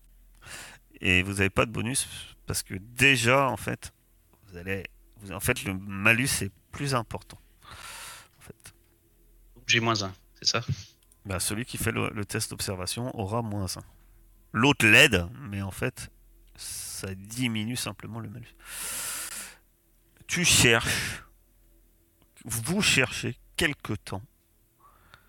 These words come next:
Speaker 1: et à un moment, effectivement, il y a, vous tombez dans un endroit où l'eau a sans doute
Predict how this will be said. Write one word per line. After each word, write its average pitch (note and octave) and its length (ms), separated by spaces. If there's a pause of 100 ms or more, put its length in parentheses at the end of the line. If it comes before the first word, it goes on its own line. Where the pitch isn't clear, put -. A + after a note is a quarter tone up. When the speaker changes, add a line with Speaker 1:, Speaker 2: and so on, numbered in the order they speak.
(720)
Speaker 1:
et A#2 200 (3250)
à A#2 160
un C#3 40
moment, G#2 380 (1300)
effectivement, G2 680 (180)
il G#2+ 100
y G2+ 60
a, F2+ 720
vous - 400
tombez A2 260
dans G#2+ 200
un G2 100
endroit G2 440
où G2 300
l'eau A#2 360
a G2 160
sans G2 200
doute A2 200